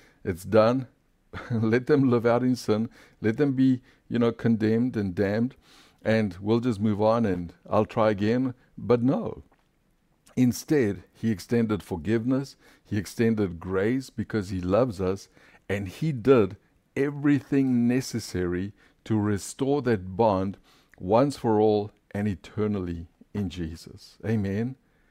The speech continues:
I mean, that shows us the heart of God as far as having a bond with us. And you know, the reason why I'm sharing, the, I mean, I was thinking while I was preparing, I was thinking, "Lord,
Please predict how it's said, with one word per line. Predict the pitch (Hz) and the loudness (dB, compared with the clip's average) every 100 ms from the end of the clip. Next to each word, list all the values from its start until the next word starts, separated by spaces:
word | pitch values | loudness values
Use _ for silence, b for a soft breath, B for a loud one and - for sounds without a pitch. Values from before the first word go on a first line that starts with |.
| b b b | b b b
I | 110 | 2
mean, | 139 131 | 2 4
that | 135 156 | 4 2
shows | - 139 143 139 | 0 0 0 0
us | 135 | -2
the | 113 | -4
heart | 110 113 110 107 | -4 -2 -2 -4
of | 90 87 | -6 -4
God | 101 90 85 85 b b - | -4 -2 -4 -8 b b -10
as | 98 | -10
far | - 113 104 | 2 4 4
as | 101 - _ _ | 2 -4 _ _
having | - 113 104 104 95 | -10 -6 -2 -2 -4
a | |
bond | 87 90 101 87 87 - _ - | -6 -4 -2 -2 -6 -12 _ -8
with | 98 90 | -6 -6
us. | - - - _ b b b b b 117 | -8 -14 -20 _ b b b b b 2
And | 135 | 4
you | |
know, | 151 | 6
the | 143 139 | 6 4
reason | 156 139 135 | 0 0 0
why | 117 131 131 | 2 2 2
I'm | 117 | 0
sharing, | - 120 117 | 0 0 0
the, | 110 98 | 0 0
I | |
mean, | 123 | 0
I | 123 | 0
was | 120 - | -2 -4
thinking | 147 139 135 | -6 -6 -2
while | 120 | 0
I | 113 | 0
was | 107 - | -2 -6
preparing, | 98 - 117 104 | -12 -4 -2 -2
I | 95 | -4
was | 104 | -4
thinking, | 120 117 110 101 | -4 -4 -4 -2
"Lord, | 104 | 0